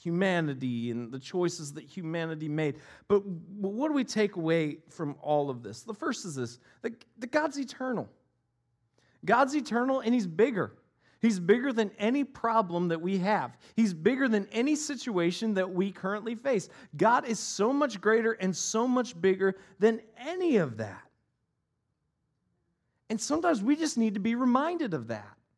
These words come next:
Sometimes we just need to be reminded that God is bigger than any of this. That he's in control. And we can freak out and we can, we can get nervous about all the things that we see on the news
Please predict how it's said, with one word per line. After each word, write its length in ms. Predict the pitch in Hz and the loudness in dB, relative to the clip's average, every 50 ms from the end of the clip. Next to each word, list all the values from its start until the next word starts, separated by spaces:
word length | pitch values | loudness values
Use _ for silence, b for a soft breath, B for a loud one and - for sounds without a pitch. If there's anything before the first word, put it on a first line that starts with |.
| _ _ _ _ _ _ _ _ _ _ _ _ _ b b b b b | _ _ _ _ _ _ _ _ _ _ _ _ _ b b b b b
Sometimes 380 | - 269 294 311 294 277 202 214 | -2 2 6 6 6 6 6 2
we 380 | 190 185 240 285 320 330 311 | 2 4 6 6 6 6 4
just 280 | 311 320 330 302 - - | 2 -2 -2 -2 0 0
need 320 | 220 226 262 285 285 277 | 2 2 4 2 2 0
to 60 | 285 | -2
be 280 | 240 214 208 247 254 269 | -2 0 2 2 2 2
reminded 580 | 247 254 254 247 226 214 214 214 208 214 208 202 B B B B | 2 2 2 2 4 2 2 2 2 0 -2 -2 B B B B
that 220 | - 226 202 180 160 | -4 -4 -2 -2 2
God 360 | 175 196 220 254 285 294 285 - 247 | 6 8 8 8 8 6 4 0 -2
is 180 | 247 208 180 180 | -2 0 -2 -6
bigger 500 | 156 143 - 240 277 220 208 220 220 220 | -6 -2 0 0 0 0 0 -2 -2 0
than 240 | 196 247 240 240 240 | 0 -2 -2 -2 -2
any 300 | 262 311 339 359 339 302 | -4 -2 0 0 2 2
of 120 | 214 143 | 2 0
this. 500 | 127 110 104 101 - - - - - - _ _ _ _ _ _ _ _ _ _ _ _ _ _ _ _ _ _ _ _ _ _ _ _ _ _ _ _ _ _ _ _ _ _ _ _ _ _ _ _ _ _ _ _ _ _ _ _ _ _ _ _ _ _ _ _ _ _ _ _ _ _ _ | -2 -10 -14 -16 -20 -20 -20 -20 -20 -20 _ _ _ _ _ _ _ _ _ _ _ _ _ _ _ _ _ _ _ _ _ _ _ _ _ _ _ _ _ _ _ _ _ _ _ _ _ _ _ _ _ _ _ _ _ _ _ _ _ _ _ _ _ _ _ _ _ _ _ _ _ _ _
That 100 | 220 180 | -12 -4
he's 320 | - 254 294 311 226 190 | 0 2 2 2 2 2
in 140 | 220 220 226 | 2 0 2
control. 560 | - 262 247 - - 294 330 330 254 143 120 _ _ _ _ _ _ _ _ _ _ _ _ _ _ _ _ _ _ b b b b b | 0 -2 -4 -2 -4 -4 -4 -4 -6 -10 -14 _ _ _ _ _ _ _ _ _ _ _ _ _ _ _ _ _ _ b b b b b
And 120 | 196 202 | 4 6
we 100 | 233 302 | 6 6
can 160 | 294 320 277 | 6 4 0
freak 420 | 190 - - 202 233 285 302 - 226 | 0 -4 -4 -2 0 0 0 0 0
out 260 | 208 247 285 285 - | 2 2 0 0 0
and 140 | - 196 202 | -2 0 0
we 100 | 240 247 | 2 2
can, 240 | 285 277 226 196 - | 2 0 0 0 -2
we 140 | 185 233 247 | -2 -2 -2
can 160 | 254 262 240 | -2 -4 -4
get 160 | 226 254 196 | -2 -4 -2
nervous 460 | 180 190 190 202 233 262 285 262 - | 0 2 2 4 2 2 -2 -4 -6
about 260 | 226 208 202 196 202 202 | -4 0 0 0 0 0
all 200 | - 202 226 269 | 0 2 2 2
the 100 | 277 262 | 0 -4
things 280 | 214 - 247 254 269 226 | -6 -4 -2 -2 -2 -2
that 80 | 220 208 | -4 -6
we 100 | 175 180 | -6 -6
see 300 | - - - 254 247 269 | -8 -8 -8 -6 -2 0
on 100 | 269 233 | 0 2
the 80 | 202 | 2
news 300 | 196 208 247 277 277 285 | 2 2 2 0 0 -2